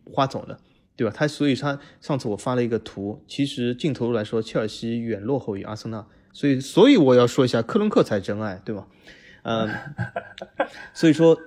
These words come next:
阿布呢，为什么说是玩物呢？他的确之前刚来的时候买了不少球员，可是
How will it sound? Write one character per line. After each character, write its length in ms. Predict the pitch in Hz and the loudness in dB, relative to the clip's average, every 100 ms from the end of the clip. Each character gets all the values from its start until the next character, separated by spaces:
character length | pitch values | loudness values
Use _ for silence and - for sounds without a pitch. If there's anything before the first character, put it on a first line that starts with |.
| _ | _
阿 160 | 190 233 | 2 2
布 140 | 233 | 2
呢， 120 | 135 | 0
为 140 | 127 196 | 2 0
什 100 | 117 | -2
么 60 | |
说 160 | 107 117 | -6 -6
是 60 | |
玩 200 | 107 95 | -4 -4
物 120 | 104 101 | -4 -6
呢？ 60 | |
他 220 | 101 165 170 - _ _ | -2 -2 -2 -8 _ _
的 140 | - 135 | -8 -4
确 180 | - | -4
之 160 | 127 175 | -4 -4
前 340 | 165 - 107 - | -6 -8 -10 -8
刚 160 | - 190 | -2 -2
来 120 | 127 | 0
的 60 | 110 | -4
时 100 | 120 | -6
候 40 | |
买 140 | 98 | -8
了 60 | 92 | -8
不 80 | 95 | -10
少 120 | 98 | -12
球 200 | - - | -12 -16
员， 180 | 95 107 | -16 -18
可 140 | - | -8
是 260 | 127 147 131 | -6 -4 -6